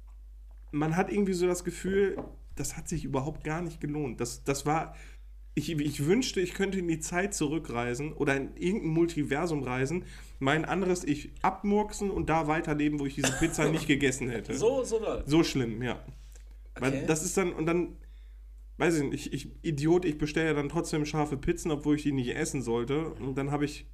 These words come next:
Speaker 1: am nächsten Tag dann auch noch was davon. Das ist einfach, weiß ich nicht, da wird man dann nochmal an seine falschen Entscheidungen erinnert.
Speaker 2: Ich bin tatsächlich auch mittlerweile auf so einem Level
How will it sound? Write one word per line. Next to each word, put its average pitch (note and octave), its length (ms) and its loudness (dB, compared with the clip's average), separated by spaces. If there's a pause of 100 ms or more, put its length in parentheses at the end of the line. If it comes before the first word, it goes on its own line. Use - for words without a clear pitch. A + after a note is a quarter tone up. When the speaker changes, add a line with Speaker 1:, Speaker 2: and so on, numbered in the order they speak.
Speaker 1:
am C#3 100 0
nächsten D3 300 0
Tag C#3 200 -2
dann C3 220 -4
auch E3 160 -2
noch B2+ 160 -4
was A#2 140 -2
davon. A#2+ 400 -4 (920)
Das C3 160 -6
ist C#3 140 -6
einfach, D3 320 -2 (420)
weiß C3+ 180 -2
ich B2 120 -4
nicht, A2+ 220 -6
da B2 80 0
wird D3 120 6
man F3+ 120 2
dann D#3 100 2
nochmal D#3 300 2
an D3 80 0
seine C#3 160 0
falschen C#3+ 420 -4
Entscheidungen C3 400 -2
erinnert. A2+ 420 -4 (920)
Speaker 2:
Ich - 140 -12
bin - 400 -4
tatsächlich D3 440 -4
auch C3 100 -8
mittlerweile C#3 460 -4
auf C3 100 -4
so C3 120 -6
einem A#2 180 -6
Level B2+ 520 -6